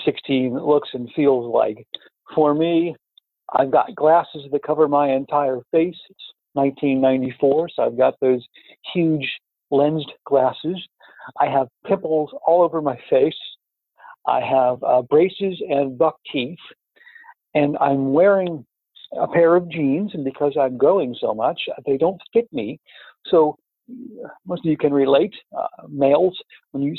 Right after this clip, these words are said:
sit down, not only do your socks show, but, um, your, your, your bare legs and your leg hair shows as well, because you're just, you're just growing so much, and you barely have any clothes that fit you. And we're watching a video,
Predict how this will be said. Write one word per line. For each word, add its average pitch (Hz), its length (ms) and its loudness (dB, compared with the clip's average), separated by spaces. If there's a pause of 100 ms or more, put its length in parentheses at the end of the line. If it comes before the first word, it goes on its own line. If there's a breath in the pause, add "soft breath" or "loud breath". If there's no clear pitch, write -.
(100)
sit 190 200 0
down, 151 500 4 (100)
not 175 220 0
only 175 220 0
do 151 80 -4
your 151 280 0 (120)
socks 196 280 2 (240)
show, 131 380 2
but, 135 160 2 (400 loud breath)
um, 139 340 0 (120)
your, 143 260 4
your, 139 440 2
your 147 240 -2
bare 165 280 4
legs 156 400 0
and 147 100 -4
your 127 140 -4
leg 160 200 0
hair 120 220 -2
shows 131 320 2
as 113 140 -4
well, 123 240 0
because 120 200 -6
you're 107 180 -16
just, - 180 -14
you're 127 160 -12
just 135 160 -8
growing 143 460 2
so 117 120 -2
much, 117 240 -6 (140)
and 127 220 -8 (340 loud breath)
you 143 80 -6
barely 156 300 2
have 143 120 -4 (140)
any 165 240 -4
clothes 156 360 4
that 135 100 -4 (100)
fit - 160 0
you. 131 160 -8 (2500 loud breath)
And 180 80 -2
we're 190 100 4
watching 233 560 0
a 131 100 -6
video, 120 540 -2